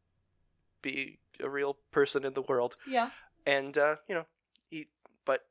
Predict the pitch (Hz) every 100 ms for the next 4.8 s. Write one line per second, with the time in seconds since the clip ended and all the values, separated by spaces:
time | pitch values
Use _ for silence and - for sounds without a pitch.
0 | _ _ - 147 139 - 147 143 135 139
1 | 143 156 156 127 127 123 113 147 143 -
2 | - - - 143 143 143 151 147 139 135
3 | - 147 143 123 123 127 135 127 135 131
4 | 127 151 - 104 - 240 202